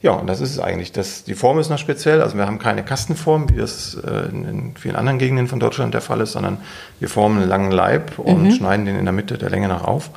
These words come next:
Speaker 1: Und dann gibt es ein relativ flaches Gebäck, also eine relativ flache Scheibe, ähm, mit einer, mit so einem Graben drin. Also der Geologe würde Grabenbruch dazu sagen. Das ist wieder <laughs> Oberrheingraben, sieht das dann aus. Und das wird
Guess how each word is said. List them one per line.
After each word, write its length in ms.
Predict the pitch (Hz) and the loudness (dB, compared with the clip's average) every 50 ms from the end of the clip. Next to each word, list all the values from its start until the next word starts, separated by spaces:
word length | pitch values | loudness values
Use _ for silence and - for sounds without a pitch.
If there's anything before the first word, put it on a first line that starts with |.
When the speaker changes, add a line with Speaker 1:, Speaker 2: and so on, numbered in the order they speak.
| - - - - - - - | -20 -20 -20 -20 -20 -14 -8
Speaker 1:
Und 60 | - | -4
dann 100 | 92 92 | -4 -2
gibt 180 | 92 - - - | -2 -4 -4 -6
es 200 | - - - - | -6 -6 -4 -4
ein 240 | 92 92 92 95 - 92 - - - - - | -2 -2 -2 -2 -4 -8 -12 -16 -16 -12 -6
relativ 400 | - 98 107 120 120 123 120 - | -2 2 2 2 2 0 -4 -4
flaches 560 | - 101 104 113 - 135 - - - - - | -2 0 0 0 0 -2 -2 -4 -4 -6 -6
Gebäck, 300 | - - - 170 170 - | -2 0 2 2 2 0
also 180 | 113 104 - 104 | -4 -4 -4 -4
eine 80 | 92 101 | -2 -2
relativ 240 | 104 101 101 - | -2 -2 -4 -4
flache 240 | - 107 110 - 131 | -4 -4 -2 -2 -2
Scheibe, 400 | - - 95 95 107 135 185 185 185 - - - - - - - - - - - - | -2 0 0 0 0 0 -2 -2 -4 -8 -16 -20 -20 -20 -20 -20 -20 -20 -20 -12 -4
ähm, 360 | - 101 101 101 98 98 92 - | -2 0 2 2 2 2 0 0
mit 100 | 98 98 | -2 -2
einer, 360 | 98 98 95 95 95 - - | 0 2 2 2 2 0 -2
mit 160 | 95 98 - | -4 -8 -6
so 100 | - - | -4 -4
einem 240 | 92 95 92 92 95 | -2 -2 -2 -4 -6
Graben 460 | - - - - 104 104 110 104 104 | -4 -2 0 0 2 2 0 -2 -2
drin. 180 | - - 85 - | -4 -6 -6 -6
Also 140 | 92 90 90 | -4 -4 -4
der 20 | |
Geologe 340 | - 92 90 90 98 110 110 | -4 -2 0 0 0 2 0
würde 200 | 104 92 95 92 - | 0 0 -2 -2 -4
Grabenbruch 540 | - - - 87 104 117 - - 92 - - | -4 -2 -2 0 0 0 -2 -2 -2 -4 -4
dazu 260 | - - - - 95 90 | -6 -8 -8 -6 -6 -4
sagen. 320 | 90 90 98 123 156 165 | -2 0 0 2 2 2
Das 100 | 156 - | 0 0
ist 60 | - - | 2 2
wieder 160 | 95 95 90 | 2 4 4
<laughs> 40 | 95 | 4
Oberrheingraben, 760 | 98 101 92 92 95 110 120 - - 87 87 92 127 170 170 156 - - - - - - - - - - - - | 4 4 2 2 2 0 0 0 0 0 0 2 0 -2 -2 -4 -8 -12 -10 -10 -10 -10 -10 -12 -12 -14 -14 -12
sieht 160 | - - - | -8 -4 -4
das 120 | - - - | -4 -2 0
dann 140 | 107 92 - | 0 0 2
aus. 340 | - - 147 - - - - - - - - - - - - - - - - - - | 2 2 2 0 -2 -8 -14 -20 -20 -20 -16 -12 -10 -10 -10 -10 -12 -16 -16 -8 -4
Und 220 | 92 90 87 92 | -2 0 2 2
das 120 | 92 - | 0 2
wird 120 | 107 104 | 0 -2